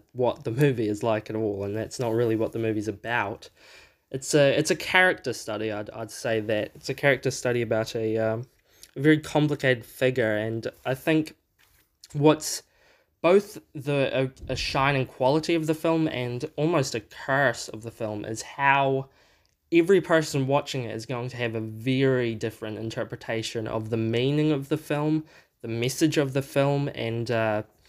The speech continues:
you know, the actions of the characters, how justifiable they are. Now, I'm not gonna go into <laughs> what I think about certain scenes, like the Juilliard scene, which is by far the most talked about scene.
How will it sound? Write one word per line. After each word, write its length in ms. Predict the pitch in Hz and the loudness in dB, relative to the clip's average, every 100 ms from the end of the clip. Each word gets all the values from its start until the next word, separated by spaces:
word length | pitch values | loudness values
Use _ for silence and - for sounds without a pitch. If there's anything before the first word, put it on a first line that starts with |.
| - - - _ _ | -20 -20 -20 _ _
you 120 | 143 | 0
know, 200 | 135 117 | 2 2
the 180 | 113 - | 0 2
actions 420 | 139 - - 135 120 | 2 2 -2 -2 -2
of 80 | |
the 80 | 117 | -6
characters, 540 | - 123 113 - 113 - | -4 -4 -4 -6 -10 -8
how 280 | - 117 | 0 0
justifiable 920 | 113 120 113 120 - 110 113 110 113 | 2 -2 -4 -8 -4 0 0 0 -6
they 200 | 110 107 | -6 -6
are. 260 | 107 107 110 _ _ _ _ _ _ - - | -6 -8 -10 _ _ _ _ _ _ -20 0
Now, 280 | 156 147 135 | 4 6 6
I'm 160 | 165 | 4
not 160 | 196 156 | 2 2
gonna 160 | 156 139 | 0 2
go 220 | 143 131 | 2 0
into 440 | 131 - 147 123 | -4 -2 -2 -2
<laughs> 680 | 127 147 - - - - - | -4 -4 -6 -12 -16 -14 -2
what 180 | 139 135 | 2 4
I 240 | 123 135 | 6 6
think 300 | 131 139 127 | 2 -2 -4
about 200 | 120 107 | -4 -4
certain 380 | 98 - 120 117 | -6 -6 -6 -6
scenes, 540 | - 123 117 113 113 110 | -8 -6 -4 -4 -2 -2
like 240 | 107 - | -4 -6
the 80 | 110 | -10
Juilliard 760 | 104 113 117 117 113 113 110 | 0 2 2 2 2 0 -2
scene, 400 | - 123 117 117 | -6 -4 -2 -2
which 160 | 113 - | -4 -6
is 220 | 104 - - - - _ 127 | -8 -10 -16 -20 -20 _ -2
by 140 | 113 | 0
far 520 | - - 120 120 117 | -2 0 4 6 4
the 80 | 113 | 2
most 280 | 110 107 - | -2 -6 -6
talked 240 | 120 - | -8 -8
about 180 | 117 101 | -8 -8
scene. 260 | - 113 | -8 -8